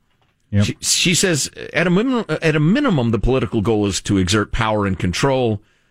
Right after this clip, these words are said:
Speaker 2: Um, all takeovers like this start with crisis management and emergencies. We need to resist as a free people, stay open, patronize businesses, all while staying covid safe. Amen. God bless you.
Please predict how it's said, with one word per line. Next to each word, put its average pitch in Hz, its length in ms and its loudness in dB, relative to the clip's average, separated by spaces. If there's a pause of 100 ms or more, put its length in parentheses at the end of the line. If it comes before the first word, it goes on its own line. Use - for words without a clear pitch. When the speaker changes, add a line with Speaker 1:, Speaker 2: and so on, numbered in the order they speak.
(300)
Speaker 2:
Um, 87 760 2
all 151 240 0
takeovers 131 500 -2
like 104 160 -2
this 104 160 0
start 110 300 -2
with - 180 -6
crisis 107 680 -2
management 82 760 0
and 90 160 0
emergencies. 85 720 0
We 90 100 2
need 104 180 2
to 104 60 0
resist 98 440 0
as 110 120 -2
a 101 40 -2
free 127 180 -2
people, 143 340 -2
stay 101 280 0
open, 151 320 -2 (180)
patronize 104 460 0
businesses, 151 600 0 (100)
all 147 420 -2
while 101 220 -2
staying 123 540 0
covid 113 440 0
safe. 78 460 -2 (420)
Amen. 165 600 0
God 101 260 0
bless 147 300 0
you. 147 240 2